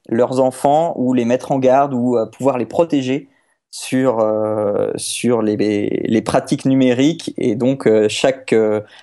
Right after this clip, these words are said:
à chaque numéro, on va faire un dossier sur, euh,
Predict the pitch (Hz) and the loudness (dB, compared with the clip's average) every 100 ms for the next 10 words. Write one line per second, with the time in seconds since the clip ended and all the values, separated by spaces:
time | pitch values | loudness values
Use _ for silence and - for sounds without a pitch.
0 | - - 170 - 151 139 127 127 147 - | -6 0 -2 0 0 2 2 2 0 -2
1 | 107 113 123 131 107 - 135 120 120 120 | 0 2 4 4 0 0 0 0 -2 -2
2 | - 120 139 - 120 127 127 107 107 104 | -2 -2 -2 -4 -2 0 2 2 2 2